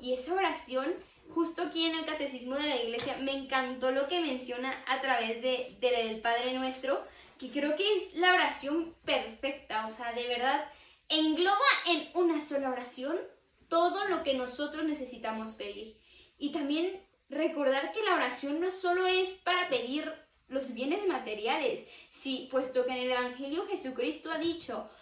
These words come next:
"Mi Padre bien conoce sus necesidades", y antes de tú decirla, Él ya las sabe. Él sabe que comes, Él sabe que te vistes,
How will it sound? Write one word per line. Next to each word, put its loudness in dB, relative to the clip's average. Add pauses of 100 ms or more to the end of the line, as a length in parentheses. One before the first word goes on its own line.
(160)
"Mi -4
Padre 6
bien 2
conoce 0
sus -2
necesidades", -2
y 0
antes -2
de -4
tú -8
decirla, -4 (200)
Él -4
ya 4
las -4
sabe. -4 (200)
Él 2
sabe 2
que -8
comes, 0
Él -4
sabe 0
que 0
te 0
vistes, -4